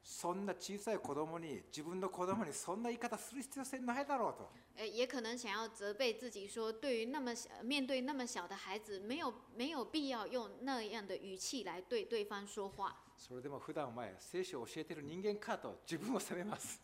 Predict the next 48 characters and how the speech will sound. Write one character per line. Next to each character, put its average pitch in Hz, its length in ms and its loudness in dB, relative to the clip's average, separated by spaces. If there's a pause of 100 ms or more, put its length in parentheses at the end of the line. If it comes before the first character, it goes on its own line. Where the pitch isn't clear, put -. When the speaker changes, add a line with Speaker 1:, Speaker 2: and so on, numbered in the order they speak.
Speaker 2:
甚 285 240 0
至 254 100 0
我 226 160 4
可 233 160 -2
能 202 160 -4
想 220 160 -4
要 208 140 -2
对 247 180 0
自 240 180 -8
己 180 220 -8
说， 208 420 0 (180)
呃， 185 300 -2
责 196 200 -4
备 226 180 4
自 226 160 -2
己 185 160 -4
说 208 260 -2 (400)
：“就 330 160 4 (200)
你 233 160 4
做 277 200 2
这 285 120 2
样 254 120 4
的 202 120 0
事 226 240 -2
情， 196 240 -6 (260)
你 208 220 -2
还 214 200 0
是 269 220 0
一 214 100 0
个 226 160 2
平 214 220 2
常 220 180 -4
在 226 160 0
教 233 240 0
导 180 160 2
圣 240 280 2
经 233 180 -2
的 208 100 2
人 175 160 -4
吗？” 226 280 -2 (240)
Speaker 1:
し - 120 -12
か 139 120 -2
し、 - 140 -6
私 117 420 -4
は 143 280 2
す - 380 -6
ぐ 220 160 0
に 202 320 2